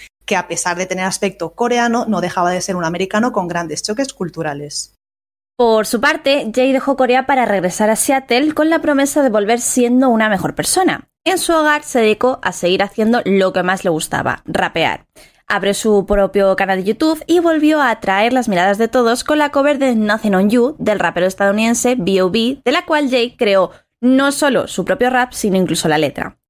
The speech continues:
Speaker 2: Consiguió más de dos millones de visitas en tan solo veinticuatro horas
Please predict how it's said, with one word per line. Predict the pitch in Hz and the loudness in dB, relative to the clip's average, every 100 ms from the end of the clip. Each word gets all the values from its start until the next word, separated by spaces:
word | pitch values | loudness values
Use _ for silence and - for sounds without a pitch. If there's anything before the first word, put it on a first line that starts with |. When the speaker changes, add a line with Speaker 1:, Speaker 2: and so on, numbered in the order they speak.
| _ _ _ _ - | _ _ _ _ -2
Speaker 2:
Consiguió | 247 240 247 339 381 - | -2 0 0 0 -2 0
más | 220 226 247 330 311 | 2 4 4 2 0
de | 240 | 0
dos | 262 269 | 2 2
millones | 226 247 262 | 2 2 2
de | 240 | 0
visitas | 226 226 196 - | 0 -2 -4 0
en | 202 202 | 2 2
tan | 185 190 | 2 0
solo | - 226 269 | 0 0 2
veinticuatro | 202 185 175 - 202 277 254 | 0 -2 -4 -2 0 2 2
horas | 226 226 | 2 -2